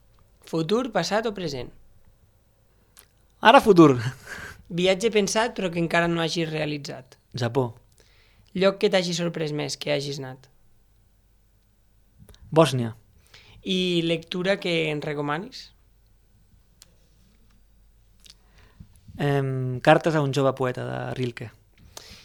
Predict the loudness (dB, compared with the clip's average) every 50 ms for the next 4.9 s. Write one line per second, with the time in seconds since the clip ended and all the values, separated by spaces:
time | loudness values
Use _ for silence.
0 | -20 -20 -20 -20 -20 -20 _ _ -4 -2 -2 -2 -2 -4 -4 -2 0 2 2 2
1 | 2 4 4 2 2 0 -2 -2 -2 -4 -4 -6 -6 -6 -6 -4 -4 -4 -4 -6
2 | -6 -4 -4 -4 -4 -4 -4 -4 -4 -4 -4 -4 -2 -2 -2 -2 -2 -4 -4 -4
3 | -6 -4 -4 -4 -4 -4 -4 -4 -4 -4 -6 -4 -4 -4 -4 -4 -4 -4 -6 -6
4 | -6 -6 -6 -6 -6 -6 -6 -8 -8 -8 -8 -6 -6 -6 -6 -8 -10